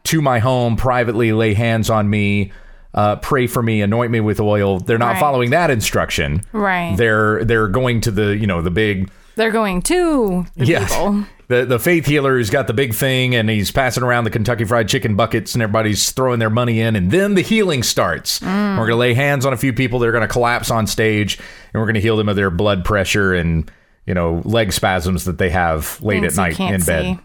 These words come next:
Speaker 1: Yeah.
Speaker 2: Mm-hmm.
Speaker 1: Things that, that really don't have any, any evidence of these miracles actually taking place. And these are the kinds of people that Francis Chan has been hanging out with.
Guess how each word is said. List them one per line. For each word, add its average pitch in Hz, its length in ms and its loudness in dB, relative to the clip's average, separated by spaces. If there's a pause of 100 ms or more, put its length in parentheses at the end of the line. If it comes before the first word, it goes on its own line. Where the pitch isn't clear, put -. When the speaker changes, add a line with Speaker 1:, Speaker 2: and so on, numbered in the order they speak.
Speaker 1:
Yeah. 107 200 0
Speaker 2:
Mm-hmm. 185 380 -2 (160)
Speaker 1:
Things 123 240 -2
that, 101 180 -2
that 104 160 0
really 104 240 0
don't 92 180 0
have 95 220 0
any, 101 260 0 (280)
any 165 260 0
evidence 147 500 2
of 113 540 2
these 117 400 0 (160)
miracles 120 480 0
actually 104 300 0
taking 92 320 -2
place. 135 360 0 (380)
And 143 160 0
these 226 220 0
are 220 40 0
the 180 120 0
kinds 160 320 0
of 135 80 -4
people 139 240 0
that 117 180 0
Francis 139 380 -2
Chan 127 260 -2
has 110 120 -2
been 117 140 0
hanging 110 380 0
out 104 220 0
with. 123 560 -2